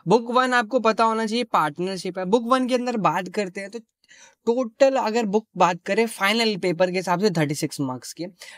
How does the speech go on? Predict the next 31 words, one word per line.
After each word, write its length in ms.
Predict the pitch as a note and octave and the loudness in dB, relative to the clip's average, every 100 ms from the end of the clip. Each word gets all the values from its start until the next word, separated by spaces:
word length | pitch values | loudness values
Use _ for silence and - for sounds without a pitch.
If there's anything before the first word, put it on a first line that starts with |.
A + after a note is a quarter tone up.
| _ | _
टर्म 220 | C#4 C#4+ | 4 4
वन 120 | C#4 C4 | 2 0
में 140 | C4 | -2
इसका 200 | B3 B3+ | -2 -2
कोई 180 | A#3+ B3 | 0 0
वैसा 300 | G#3+ G#3 A3 | 0 2 0
वेटेज 480 | F3 F3+ F#3 E3 C#3+ | 2 2 0 -4 -6
फिक्स 360 | - F#3+ F3 F#3 | -4 -4 -2 0
नहीं 200 | F3+ F3+ | 2 2
होता, 280 | E3+ D#3 F3 | 0 2 2
ना 120 | E3+ | 2
तो 120 | E3+ | 0
सीबीएसई 460 | E3 D3+ D3 D3+ D#3+ | 0 2 2 0 0
प्रोवाइड 440 | C#3+ C#3+ C3+ D3 | 0 2 2 2
करता, 240 | D3 C#3+ D#3 | 0 -2 -2
ना 160 | D#3+ | -4
तो 240 | D3+ F3+ G#3 - - - | -4 -8 -10 -16 -16 0
आपको 260 | G3 - A3 | 0 4 2
दिया 300 | D3+ C#3 B2+ | 2 0 -2
जाता 280 | A2 G#2 - | -8 -12 -16
है। 340 | _ - E3 - | _ -20 -2 0
इसके 240 | C4 D4 | 2 2
अंदर 180 | C#4 C4+ | 2 2
अगर 160 | C4 | 0
मैं 140 | C4+ A#3 | -2 0
बात 300 | E3 G3 G#3+ | 0 -2 -4
करूँ 240 | - B3+ | -6 -6
चैप्टर 540 | A3+ G#3+ F#3 _ C4 C4 | -2 -2 -4 _ 4 4
वन 240 | A#3 A#3 | 0 0
जो 100 | A#3 | 2
आप 140 | A3 | 2